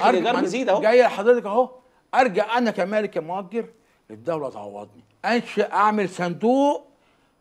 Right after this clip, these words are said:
Speaker 1: أو تعويض الملاك.
Speaker 2: مم.
Speaker 1: خلاص؟ أ-، أنا، أنا كواحد شخصيا
Speaker 2: نعم.
Speaker 1: أقول للدولة: "ملكي لي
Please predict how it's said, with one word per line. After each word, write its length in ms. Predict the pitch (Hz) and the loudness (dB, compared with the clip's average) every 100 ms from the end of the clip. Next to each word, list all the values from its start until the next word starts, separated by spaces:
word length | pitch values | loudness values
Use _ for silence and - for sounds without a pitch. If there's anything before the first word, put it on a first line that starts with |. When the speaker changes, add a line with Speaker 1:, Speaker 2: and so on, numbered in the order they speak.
| _ | _
Speaker 1:
أو 140 | 143 160 | -4 -4
تعويض 520 | 175 170 151 202 190 | 0 0 2 0 0
الملاك. 680 | 180 147 143 139 131 110 - - - | -2 -4 -6 -6 -6 -8 -14 -20 -10
Speaker 2:
مم. 360 | 139 120 98 104 - | -10 -8 -12 -18 -12
Speaker 1:
خلاص؟ 440 | 143 202 233 - _ _ _ _ - | -4 -2 -2 -8 _ _ _ _ -8
أ-، 40 | |
أنا، 680 | 190 180 190 247 233 208 214 | -6 -2 -2 0 0 -2 -2
أنا 80 | 247 | -2
كواحد 540 | 220 202 190 190 196 - | 0 -2 0 -2 -2 -2
شخصيا 480 | 226 - 269 294 233 - _ - | 0 0 0 0 -6 -16 _ -14
Speaker 2:
نعم. 180 | 127 131 | -10 -4
Speaker 1:
أقول 240 | 196 214 | -4 -2
للدولة: 500 | 185 156 208 202 196 | -4 -4 -4 -6 -10
"ملكي 540 | 143 139 143 156 185 196 | -12 -12 -12 -8 -6 -6
لي 200 | 214 | -12